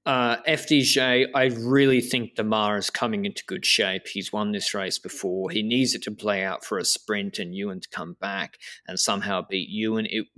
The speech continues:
really would not surprise me if Demar came top three if it's all in a sprint. Otherwise, they really, that's their entire option. Uh,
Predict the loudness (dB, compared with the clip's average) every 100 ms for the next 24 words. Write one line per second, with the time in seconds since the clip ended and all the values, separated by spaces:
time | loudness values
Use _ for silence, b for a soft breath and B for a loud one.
0 | -10 2 6 8 6 4 2 2 2 0
1 | -2 -4 -2 0 -2 -4 -6 -4 -4 -4
2 | -4 -6 -6 -6 -6 -6 -6 -6 -4 -4
3 | -4 -12 B B B -4 -4 -6 -4 0
4 | 2 0 -4 B B B _ -4 -2 -2
5 | -2 -2 -2 0 -2 -4 B B -2 -2
6 | 0 0 -2 -2 -2 -2 -2 -4 -4 -6
7 | -10 -16 _ _ _ _ -8 -6 -6 -6
8 | -6 -8 -10 -12 -10 -8 -2 -2 -2 -2
9 | -2 0 -2 -4 -8 b b -6 -6 -4
10 | -6